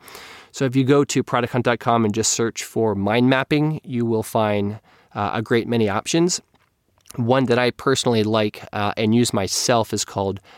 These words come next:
MindNode, M I N D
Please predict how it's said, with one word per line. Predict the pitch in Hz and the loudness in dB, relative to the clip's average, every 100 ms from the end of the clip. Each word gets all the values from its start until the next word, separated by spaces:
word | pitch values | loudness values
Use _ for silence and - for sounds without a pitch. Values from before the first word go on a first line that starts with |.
| _ - | _ -4
MindNode, | 98 101 107 123 147 156 - 139 131 139 165 202 - _ _ _ | 0 2 2 2 2 0 -2 0 4 6 4 2 -6 _ _ _
M | 117 123 | 0 2
I | 117 117 - | 2 0 0
N | 117 113 107 | 0 2 0
D | 120 120 131 147 | 0 2 2 0